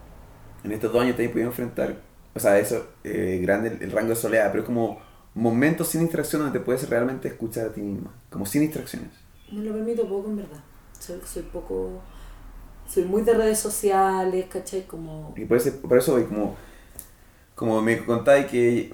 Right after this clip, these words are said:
Speaker 1: por ahí desde hace mucho, mucho tiempo y que y estos dos años estás empezando a descubrirte quién eres,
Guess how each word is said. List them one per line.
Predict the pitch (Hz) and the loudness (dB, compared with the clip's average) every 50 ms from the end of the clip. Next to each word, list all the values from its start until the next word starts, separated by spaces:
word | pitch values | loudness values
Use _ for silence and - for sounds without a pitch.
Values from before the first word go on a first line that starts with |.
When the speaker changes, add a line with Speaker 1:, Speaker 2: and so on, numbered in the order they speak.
| - - - | -14 -8 -2
Speaker 1:
por | 104 107 107 | 2 4 6
ahí | 110 117 113 | 6 6 4
desde | 113 | 2
hace | 113 - 117 | 0 0 -2
mucho, | 113 113 - - - | -4 -6 -8 -6 -4
mucho | 113 117 117 117 | -2 -2 -2 0
tiempo | 127 147 156 156 151 143 139 - - 135 135 131 131 131 135 | 0 0 2 2 2 0 -2 -2 0 2 2 4 4 4 4
y | 123 110 104 101 | 4 2 -2 -4
que | - 107 101 101 101 98 98 98 - - | -4 -2 -2 0 0 -2 -4 -4 -4 -4
y | 107 104 | -4 -2
estos | 101 - 104 98 | -2 -2 0 2
dos | 110 117 | 2 2
años | 123 123 123 123 120 | 2 2 2 2 2
estás | 120 120 117 | 2 2 2
empezando | 117 113 - - 117 113 113 | 2 0 -2 -4 -4 -2 -2
a | |
descubrirte | 117 - 113 113 - 117 107 | -2 -2 -4 -4 -4 -4 -4
quién | - 110 107 120 | -2 -2 0 0
eres, | 127 107 110 123 - - - - - | 0 0 0 -2 -2 -6 -10 -14 -16